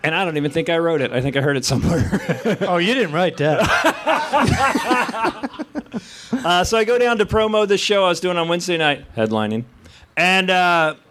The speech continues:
Speaker 1: I, I, I went to, there's a comic who's been known to do long sets.
Speaker 2: White guy?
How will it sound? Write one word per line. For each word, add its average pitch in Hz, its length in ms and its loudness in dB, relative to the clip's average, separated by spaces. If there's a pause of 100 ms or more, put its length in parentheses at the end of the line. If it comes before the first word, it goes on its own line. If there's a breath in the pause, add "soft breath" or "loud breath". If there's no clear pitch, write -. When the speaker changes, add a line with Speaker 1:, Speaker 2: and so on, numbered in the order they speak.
(580)
Speaker 1:
I, 160 180 2
I, 165 200 2
I 160 40 2
went 190 200 2
to, 170 100 0
there's 160 240 2
a 165 40 0
comic 220 420 0
who's 165 160 -4
been 143 400 -4
known 170 280 2
to 156 80 0
do 147 680 2
long 143 680 0
sets. - 580 -2
Speaker 2:
White 156 220 0
guy? 208 320 0